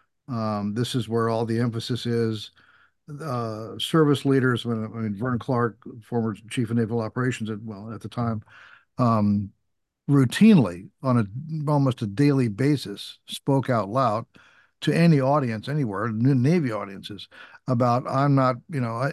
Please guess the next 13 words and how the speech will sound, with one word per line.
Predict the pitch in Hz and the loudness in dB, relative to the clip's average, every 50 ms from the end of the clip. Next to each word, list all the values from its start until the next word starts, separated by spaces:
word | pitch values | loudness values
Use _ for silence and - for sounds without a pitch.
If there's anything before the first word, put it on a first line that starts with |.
| - - | -4 -2
I'm | 147 147 151 | 0 4 4
not | 156 143 127 | 4 6 4
in | 127 120 | 4 2
the | 110 | 2
Pentagon | 117 143 147 139 123 117 110 110 113 | 0 0 0 0 0 0 -2 -2 -2
fighting | - - 131 123 120 120 107 | -2 0 0 0 2 0 -2
for | - 104 110 | -2 -6 -8
our | 117 117 | -6 -6
one | 113 110 117 117 107 | -4 -2 0 0 0
third | - 131 120 110 | 0 0 -2 -2
of | 107 | -2
the | 104 | -4
budget. | 101 107 151 160 120 - 107 110 | -2 0 0 0 0 -2 -8 -10